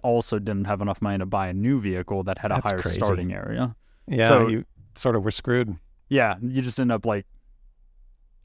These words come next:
Speaker 1: I, I could have tried to min-max every single night and, you know, like, tried to scrape together as much money as possible, but the heat system
Speaker 2: Is oppressive.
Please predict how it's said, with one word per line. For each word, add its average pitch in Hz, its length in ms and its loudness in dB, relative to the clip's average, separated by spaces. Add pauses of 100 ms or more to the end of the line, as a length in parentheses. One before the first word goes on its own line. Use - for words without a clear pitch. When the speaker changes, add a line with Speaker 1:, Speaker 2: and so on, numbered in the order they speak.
(240)
Speaker 1:
I, 123 200 0 (100)
I 139 140 2
could 180 600 0 (600)
have 127 180 0
tried 113 520 2
to 104 540 -2 (320)
min-max 123 720 2
every 127 320 0
single 117 320 0
night 104 460 -2
and, 101 360 -4
you 110 80 -2
know, 98 220 -2
like, 92 260 -4 (1500)
tried 117 320 2
to 113 380 0
scrape 120 380 0
together 120 260 4
as 104 100 0
much 113 240 0
money 117 180 0
as 104 120 -2
possible, 156 400 0
but 127 220 -4
the 117 180 0 (160)
heat - 520 -6
system 113 720 -2 (1120)
Speaker 2:
Is 117 180 -2
oppressive. 101 580 -4